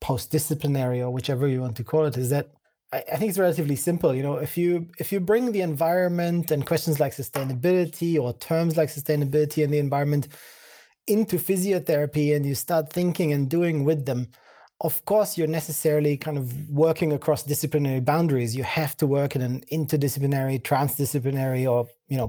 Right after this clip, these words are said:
post-disciplinary manner in some way. You have to engage with other disciplines and, and work across them and, and so on.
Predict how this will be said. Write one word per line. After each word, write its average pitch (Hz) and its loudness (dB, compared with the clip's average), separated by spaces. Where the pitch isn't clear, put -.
post-disciplinary 127 -2
manner 160 2
in 120 -2
some 123 -4
way. 110 -4
You 156 4
have 151 0
to 165 -2
engage 139 0
with 143 0
other 131 -4
disciplines 156 0
and, 131 0
and 143 2
work 143 4
across 143 -4
them 131 -2
and, - -6
and 123 -4
so 135 0
on. 139 2